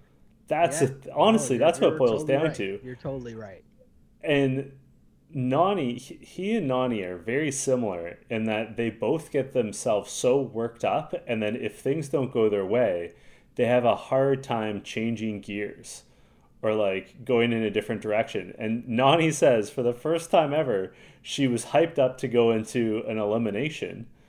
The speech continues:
Speaker 1: and then it didn't happen. And, like, neither of them know what to do with that energy that they build up when they, like, psych themselves up for something
Speaker 2: Well, here's
Speaker 1: like this.
Speaker 2: the thing. No, sorry,
Speaker 1: I ha-
Speaker 2: go on, go on.
Speaker 1: Well, I was gonna ask you,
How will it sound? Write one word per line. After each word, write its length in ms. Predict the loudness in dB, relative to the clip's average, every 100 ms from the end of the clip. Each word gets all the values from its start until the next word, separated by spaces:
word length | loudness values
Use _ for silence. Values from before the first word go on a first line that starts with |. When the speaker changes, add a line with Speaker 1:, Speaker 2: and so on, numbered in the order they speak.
| _ _ _ _ _ _ _ _
Speaker 1:
and 160 | -2 0
then 100 | 2
it 100 | 2
didn't 220 | 2 2 0
happen. 400 | -2 -2 -2 -6
And, 200 | -4 0
like, 340 | 2 0 -4
neither 380 | -2 0 2 2
of 80 | 4
them 160 | 2 2
know 140 | 2
what 160 | 2 -2
to 80 | -4
do 160 | -2
with 100 | 0
that 260 | 0 -2 -2
energy 440 | -4 -2 -4 -4 -4
that 160 | -4 -6
they 100 | -8
build 260 | -4 -4
up 160 | -4 -8
when 100 | -10
they, 200 | -8 -6
like, 420 | -6 -6 -10 -18 _ -20 _ _
psych 440 | -12 -8 0 0 0
themselves 440 | -4 0 0 2
up 200 | 0 0 -4
for 120 | -4
something 320 | -4 -4 -4
Speaker 2:
Well, 120 | -4
here's 160 | -6 -8
Speaker 1:
like 140 | -8
this. 180 | -8 -10
Speaker 2:
the 40 | -16
thing. 80 | -20 -20 -20 _ -10
No, 100 | -8
sorry, 220 | -6 -6
Speaker 1:
I 80 | -6
ha- 100 | -12
Speaker 2:
go 60 |
on, 160 | -16 -20 -20
go 80 | -20
on. 100 | -20 -20 _ _ _ _ -20 -20 _ _ -20 -20 _ _ -20 _ -20 -20 -20 -20 _ _
Speaker 1:
Well, 160 | 6 6
I 80 |
was 120 | 6 2
gonna 160 | -4
ask 360 | -2 -6 -6 -8
you, 280 | -8 -8